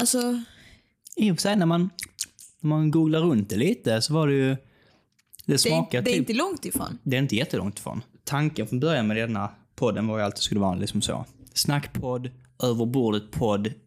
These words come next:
Speaker 2: vi tar en kopp kaffe podd. Du vet så. Lite den,
Speaker 1: Det är
Speaker 2: eh,
Speaker 1: det ju.
Speaker 2: ja, precis. Men jag, jag har
Speaker 1: Och
Speaker 2: märkt
Speaker 1: vi,
Speaker 2: det.
Speaker 1: vi snackar ju om våra livsbekymmer.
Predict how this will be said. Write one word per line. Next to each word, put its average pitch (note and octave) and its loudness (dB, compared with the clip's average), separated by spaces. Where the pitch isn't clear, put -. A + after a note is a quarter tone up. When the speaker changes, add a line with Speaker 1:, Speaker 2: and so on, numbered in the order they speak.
Speaker 2:
vi B2 -2
tar A2+ -4
en G#2 -4
kopp G#2 -6
kaffe - -8
podd. - -10
Du - -6
vet - -4
så. - -2
Lite A#2 -2
den, G#2 0
Speaker 1:
Det C4+ 2
är G#2 -4
Speaker 2:
eh, G#2 -6
Speaker 1:
det C3 -8
ju. F3 -12
Speaker 2:
ja, C#3 0
precis. - -2
Men B2 2
jag, D3 2
jag E3 2
har E3 2
Speaker 1:
Och E3+ 2
Speaker 2:
märkt E3+ 2
Speaker 1:
vi, - 2
Speaker 2:
det. C#3+ 0
Speaker 1:
vi A#3 -2
snackar A3+ -2
ju F#3 0
om F3+ -4
våra G3 -2
livsbekymmer. - -6